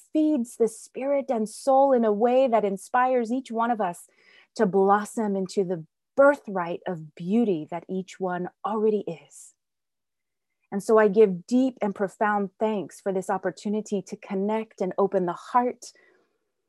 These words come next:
to expand the mind and consciousness so that each one of us is this expression of love made manifest. What a beautiful day it is to be in community and to be together.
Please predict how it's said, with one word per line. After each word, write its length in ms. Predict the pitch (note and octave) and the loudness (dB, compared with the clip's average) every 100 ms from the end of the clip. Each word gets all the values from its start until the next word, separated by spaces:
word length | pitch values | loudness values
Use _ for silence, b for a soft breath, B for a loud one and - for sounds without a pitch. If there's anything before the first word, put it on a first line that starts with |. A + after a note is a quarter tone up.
| _ _ _ _ | _ _ _ _
to 160 | - A#3 | 2 6
expand 1080 | G#3+ - - - A#3 B3+ C4+ D#4 E4 D4+ A#3 | 6 2 -16 -10 -4 -2 -2 0 0 0 2
the 80 | G#3+ | 4
mind 600 | G#3 A3 A#3 B3+ C4 B3+ | 4 2 0 0 0 -2
and 200 | G3+ G3 | -2 -4
consciousness 1000 | - A3 B3+ B3+ C#4+ - C4+ C4+ C#4 - A3+ | -8 -2 -2 0 -4 -2 0 0 -2 -8 -12
so 240 | - A#3 | 0 4
that 160 | A3+ G#3+ | 6 6
each 240 | B3 B3 | 4 2
one 320 | G#3+ G3 A#3 | 0 2 2
of 160 | C4 G3 | 2 2
us 260 | F#3 F3+ - _ - | 2 0 -6 _ 6
is 680 | A#3 A#3 A#3 G#3+ - - - | 10 10 10 6 -2 -12 -2
this 340 | F#3 G3+ F#3+ | 6 6 4
expression 880 | F#3+ - - - G#3+ G3+ - G#3+ G#3 | -2 -4 -14 0 2 2 2 2 2
of 200 | - F#3 | 2 0
love 500 | F#3 G3 G3+ G3+ F#3+ | 4 6 6 4 2
made 240 | G3 F#3 | 0 0
manifest. 920 | F3 F3 F3+ - D3 - - - - - b b b b b | 0 0 -2 -2 -6 -6 -12 -18 -18 -20 b b b b b
What 160 | G#3 G#3 | 4 6
a 80 | |
beautiful 800 | F3+ D#3 D#3+ E3 A3 B3+ B3 C4 | 4 2 -2 4 8 8 8 4
day 280 | G#3 G#3 G#3 | 6 8 8
it 80 | G#3+ | 8
is 380 | - E3+ D#3 - | 4 -2 -6 -4
to 100 | G3 | -4
be 220 | E3 F#3+ | 0 0
in 200 | - F#3 | 2 0
community 760 | - F3 F3 F#3+ G#3 - B3 C#4+ | 0 -2 0 0 -2 -2 -2 -2
and 100 | F3 E3 | -4 -6
to 80 | |
be 260 | E3 F3+ F3 | -6 -2 -4
together. 580 | - F3+ D#3+ D#3+ C#3+ | -4 -10 -8 -8 -10